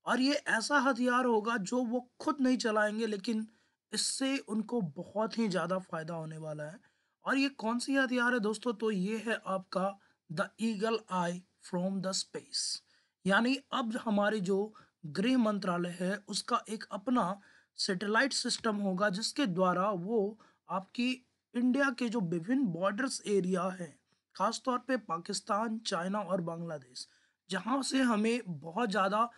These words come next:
थ्रेट, इंसर्जेंसी और घुसपैठ की कोशिशें लगातार होती है, तो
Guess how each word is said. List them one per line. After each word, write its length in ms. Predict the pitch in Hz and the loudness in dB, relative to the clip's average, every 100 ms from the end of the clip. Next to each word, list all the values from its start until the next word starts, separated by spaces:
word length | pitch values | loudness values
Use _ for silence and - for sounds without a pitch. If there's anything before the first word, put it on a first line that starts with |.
| _ _ - | _ _ -12
थ्रेट, 320 | - 247 - - _ _ _ | 0 0 0 -10 _ _ _
इंसर्जेंसी 880 | 233 269 262 202 214 226 226 240 233 - | 2 2 4 0 2 0 0 -2 -2 -2
और 140 | 202 220 | -2 0
घुसपैठ 540 | 208 - - 214 240 | 0 -2 0 0 0
की 260 | - 233 233 _ _ _ _ - | 0 0 -2 _ _ _ _ -4
कोशिशें 480 | 190 262 247 254 254 | -4 -2 0 4 4
लगातार 460 | 196 190 196 208 | 4 0 2 0
होती 400 | 190 185 160 180 | 0 -4 -2 -4
है, 240 | 160 180 185 | -4 -6 -6
तो 160 | 220 | -6